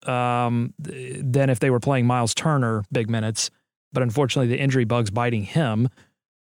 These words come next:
So I think it's a winnable game. Uh, then Boston, I mean, that's gonna be a huge emotional game for both teams, and I expect Kemba Walker to just absolutely torch the Hornets. And,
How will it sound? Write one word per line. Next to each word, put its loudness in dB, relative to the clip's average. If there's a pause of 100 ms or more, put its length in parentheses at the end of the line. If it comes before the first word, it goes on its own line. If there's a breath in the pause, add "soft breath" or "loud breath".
(260)
So 2
I 6
think 6
it's 4
a 6
winnable 4
game. 4 (420)
Uh, 0
then 4
Boston, 4
I 2
mean, 2
that's 2
gonna 2
be 4
a 2
huge 4
emotional 4
game 2
for 2
both 2
teams, 2
and -2
I 2
expect 0
Kemba 2
Walker 2
to 0
just 0
absolutely 0
torch 0
the 0
Hornets. 0 (460 soft breath)
And, 0